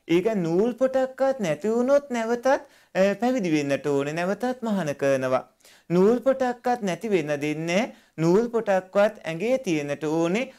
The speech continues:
නූල් පොටක්වත් ගැලවෙනවා කියන්නේ, ඒ, අවිච්ඡින්න ක්‍රමේ බිඳිලා යනවා. ඒ නිසා නූල් පොටක්වත් ගැලවෙන්නේ නැති විදිහට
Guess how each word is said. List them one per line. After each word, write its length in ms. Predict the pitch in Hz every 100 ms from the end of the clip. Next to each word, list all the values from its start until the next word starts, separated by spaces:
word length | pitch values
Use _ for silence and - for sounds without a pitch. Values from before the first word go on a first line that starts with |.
| _
නූල් 280 | 165 185 247
පොටක්වත් 680 | 262 233 208 185 - 185 151
ගැලවෙනවා 560 | 170 226 220 147 143 139
කියන්නේ, 540 | 165 170 175 190 254 - - -
ඒ, 1160 | 160 - 202 233 226 151 - _ 160 165 160
අවිච්ඡින්න 640 | - 175 202 - 214 214 220
ක්‍රමේ 360 | 220 226 254 226
බිඳිලා 520 | 226 208 151 143 139
යනවා. 300 | 139 139 135 - _ 151
ඒ 120 | 160
නිසා 400 | 165 - 180 180
නූල් 340 | 160 175 240
පොටක්වත් 640 | 233 240 196 180 - 180 143
ගැලවෙන්නේ 560 | 156 156 160 156 156
නැති 160 | 160 208
විදිහට 420 | 160 147 151